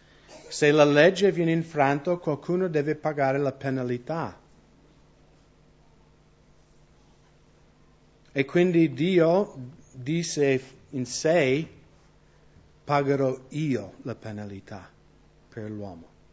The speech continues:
Perché voi sapete, nella legge di Mosè, il primo patto, Dio ha dato la legge a Mosè, disse, "Mosè, Israele, uomini,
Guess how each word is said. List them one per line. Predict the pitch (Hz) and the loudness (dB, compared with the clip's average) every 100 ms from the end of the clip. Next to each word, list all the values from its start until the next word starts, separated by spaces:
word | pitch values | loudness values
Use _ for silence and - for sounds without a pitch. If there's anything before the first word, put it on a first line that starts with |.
| _ _ _ _ - _ - | _ _ _ _ -20 _ -12
Perché | - | -4
voi | 135 143 | 0 2
sapete, | 147 139 185 196 147 | 0 4 4 6 0
nella | 135 131 | 2 2
legge | 139 143 | 2 0
di | 156 | -2
Mosè, | 202 220 214 143 143 180 202 - - _ _ _ | 0 0 0 2 4 2 -2 -14 -20 _ _ _
il | 113 107 | -10 -8
primo | - 208 214 | 4 6 6
patto, | - 143 123 - 147 214 254 - _ _ _ - _ _ _ - | 4 0 0 -4 -4 -4 -6 -16 _ _ _ -20 _ _ _ -14
Dio | 135 156 143 | -2 2 2
ha | |
dato | 139 165 190 | 4 2 2
la | 165 | 0
legge | 147 143 143 | 0 -2 -2
a | |
Mosè, | 131 123 202 240 | -4 -4 -2 0
disse, | 151 - 139 127 | -2 -4 -2 -2
"Mosè, | 123 120 - 160 202 220 - - _ | -4 -6 0 4 4 2 -6 -20 _
Israele, | 120 123 127 139 165 185 202 196 - | -6 -4 2 2 4 2 0 -4 -8
uomini, | 113 127 151 175 233 233 | 0 2 4 2 0 -2